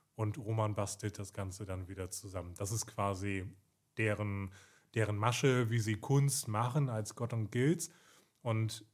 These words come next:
ich hatte Roman angerufen und hatte gesagt, „Du, ich, irgendwie, ich hab Lust, ein Kunstprojekt zu machen zu diesem Thema OnlyFans, Sexwork.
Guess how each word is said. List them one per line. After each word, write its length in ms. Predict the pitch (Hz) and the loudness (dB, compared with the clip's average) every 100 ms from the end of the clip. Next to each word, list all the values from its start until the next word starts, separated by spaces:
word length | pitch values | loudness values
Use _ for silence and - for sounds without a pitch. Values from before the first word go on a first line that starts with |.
| _ _ _ _ - | _ _ _ _ -16
ich 200 | 113 131 | -4 -2
hatte 440 | 120 120 117 117 | 2 4 4 4
Roman 300 | 110 120 120 | 0 2 2
angerufen 520 | 113 147 156 139 131 127 | 2 4 4 4 0 0
und 60 | |
hatte 160 | 117 113 | 0 0
gesagt, 320 | 107 107 - | 0 -2 -4
„Du, 80 | 120 | -4
ich, 180 | 107 - _ _ _ | -6 -6 _ _ _
irgendwie, 280 | 127 135 123 | -12 -10 -10
ich 140 | 117 - | -8 -8
hab 100 | 113 - - | -8 -12 -10
Lust, 540 | 117 151 - - - _ _ | 0 0 0 -8 -20 _ _
ein 140 | 120 | -16
Kunstprojekt 720 | - 165 175 - 120 113 110 - | -2 -2 -2 -4 -2 -2 -4 -12
zu 140 | - | -10
machen 540 | 104 113 - 143 151 151 - - _ _ _ | -4 -4 0 4 4 2 -10 -20 _ _ _
zu 360 | - 151 147 | -4 2 2
diesem 440 | 131 131 110 113 107 | 4 2 0 -2 -6
Thema 800 | - 113 117 117 117 117 120 - _ | -4 -2 2 2 4 2 -2 -14 _
OnlyFans, 1040 | 120 127 120 110 - 104 101 101 - - _ | -4 0 0 0 0 -2 0 -2 -6 -10 _
Sexwork. 800 | - 110 - - 107 101 101 | -6 -6 -6 -4 0 2 0